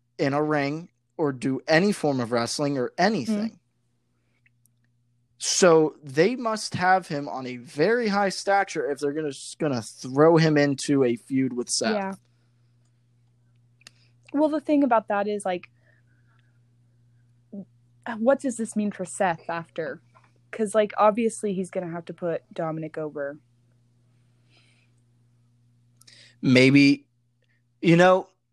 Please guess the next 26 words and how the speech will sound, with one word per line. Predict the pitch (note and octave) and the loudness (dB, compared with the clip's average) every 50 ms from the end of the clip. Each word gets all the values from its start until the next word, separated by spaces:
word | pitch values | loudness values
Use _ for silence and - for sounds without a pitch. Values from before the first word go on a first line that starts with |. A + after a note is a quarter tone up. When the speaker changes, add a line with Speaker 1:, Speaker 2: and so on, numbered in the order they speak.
| _ _ _ - | _ _ _ 0
Speaker 1:
that | G3 F#3+ F3 C#3 | 0 0 0 2
does, | F#3 F3 F#3 G3 F#3+ - | 2 2 2 0 -2 -6
this | D#3 F3+ F3 - - | -6 -6 -6 -6 -10
does | _ _ F#3 F3 F3+ E3+ - | _ _ -2 -2 -2 -2 -6
kind | - - E3+ D#3+ D#3+ D#3 | -10 -6 -6 -4 -4 -4
of | C#3 C3 - _ _ _ | -8 -10 -16 _ _ _
line | D#3+ C#3 C3 C3 C#3 C#3 C3 | -8 -6 -4 -4 -4 -4 -4
up | B2+ B2+ C3+ - _ | -6 -6 -6 -8 _
because, | _ C#3 A#2+ - - B2+ A#2 A#2 | _ -14 -12 -10 -10 -10 -10 -6
yeah, | C3 B2+ B2+ B2+ B2 B2 B2 - _ _ _ _ _ _ _ _ _ _ _ _ | -4 -2 -2 0 0 -2 -4 -8 _ _ _ _ _ _ _ _ _ _ _ _
he's | - C#3+ C#3 B2+ - | -8 -8 -6 -6 -6
gonna | - C#3 B2+ B2+ C3+ | -6 -4 -4 -4 -4
end | C3 C3 B2+ B2+ | -4 -4 -4 -4
up | C3 B2+ - | -4 -4 -2
having | - B2+ B2 A#2+ A#2+ B2+ B2 A#2+ | 0 0 0 0 0 -4 -8 -8
to | - A#2+ | -10 -10
put | G#2+ - B2 B2 A#2 | -8 -6 -6 -4 -4
him | A#2+ A#2 A#2+ | -4 -4 -4
over. | A#2 A#2 A#2+ B2+ B2 C#3 C#3+ D#3 E3 E3+ _ _ _ _ _ _ _ _ _ _ _ _ _ _ _ | -4 -4 -4 -4 -2 -2 -2 -2 -4 -6 _ _ _ _ _ _ _ _ _ _ _ _ _ _ _
But, | E3+ D#3 C#3+ C3+ C3+ - - _ _ _ _ _ | 4 6 6 4 2 -4 -10 _ _ _ _ _
you | E3 D#3 | -6 -4
know, | D3 D3 C#3+ C#3 C3 | -2 0 -2 -2 -2
this | B2 B2 D#3+ F3 - - - | -2 -4 -4 -4 -4 -6 -10
storyline | - - E3 D#3+ E3 E3 D#3+ D#3 D3 D3 C#3+ C#3+ C#3+ C#3 | -6 -4 -4 -2 -2 -2 -2 -2 -2 -2 -4 -4 -6 -8
could | - C#3+ C3 A#2+ | -10 -12 -12 -6
go | A#2+ C#3 C#3 C#3 C3+ C3+ C3+ - | -2 0 2 2 2 0 -2 -4